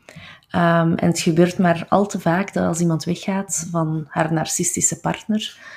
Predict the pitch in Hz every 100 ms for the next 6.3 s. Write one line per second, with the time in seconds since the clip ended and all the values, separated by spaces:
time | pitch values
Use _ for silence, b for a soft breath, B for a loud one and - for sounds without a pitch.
0 | B - 175 180 170 - 175 175 202 208
1 | 185 165 160 175 170 160 151 151 151 156
2 | - b b b b b 175 185 175 170
3 | 208 202 185 147 147 180 226 240 220 214
4 | 156 165 175 220 285 - - 170 - -
5 | - 196 226 226 175 165 202 240 214 202
6 | 202 190 175